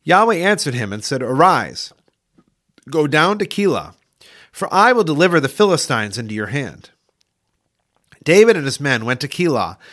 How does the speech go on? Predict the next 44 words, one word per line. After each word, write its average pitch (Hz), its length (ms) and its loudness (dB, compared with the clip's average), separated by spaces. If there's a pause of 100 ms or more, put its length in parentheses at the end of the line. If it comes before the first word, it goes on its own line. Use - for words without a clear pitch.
(140)
and 160 200 -4
fought 240 300 4
with 165 140 -4
the 151 80 -6
Philistines 107 640 -6
and 127 160 -6
brought 202 280 4
away 135 260 0
their 135 140 2
livestock 156 640 2
and 143 180 -10
killed 254 340 -8
them 120 180 -2
with 123 160 -6
a 139 40 -2
great 160 300 0
slaughter. 135 560 -4 (460)
So 156 500 0 (320)
David 175 360 4
saved 127 580 -2
the 120 100 -6
inhabitants 120 500 -2
of 131 100 -12
Keilah. 113 420 -6 (720)
When 160 140 2
Abiathar, 185 640 4
the 131 100 -4
son 208 260 0
of 196 100 2
Ahimelech, 156 560 0
fled 254 380 4
to 233 100 -2
David 151 360 4
to 147 60 -4
Keilah, 123 560 -4 (420)
he 180 160 -2
came 196 280 2
down 202 300 4
with 175 140 -2
an 156 60 -6
ephod 143 360 -4
in 107 120 -8
his 113 140 -8
hand. 90 440 -14